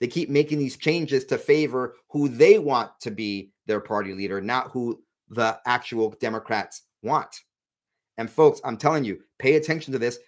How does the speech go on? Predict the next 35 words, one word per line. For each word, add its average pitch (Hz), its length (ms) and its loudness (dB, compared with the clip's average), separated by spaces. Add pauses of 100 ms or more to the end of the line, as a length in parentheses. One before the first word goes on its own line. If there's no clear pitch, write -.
(100)
because 107 300 -4
some 135 160 -2
of 139 60 -4
these 135 180 -6
same, 139 640 -2
the 123 80 -8
sa-, 131 240 -2
some 131 220 -8
of 135 60 -4
these 123 140 -6
same 131 240 -4
machinations, 123 560 -8
some 123 120 -8
of 120 40 -6
these, 117 140 -8 (320)
uh, 107 200 -4
same 131 480 -4 (100)
plot 135 320 -2
schemes 131 380 -8
and 110 120 -8
plans 123 380 -4
are - 20 -6
gonna 104 160 -2
be 123 80 -4
used 127 320 -4
by 104 160 0
establishment 107 500 -6
Republicans 101 600 -6 (260)
against 98 380 -6
President 87 320 -6
Trump. - 260 -10
They 110 120 0
will 131 100 4
not 131 180 -2
prevail, 104 380 -2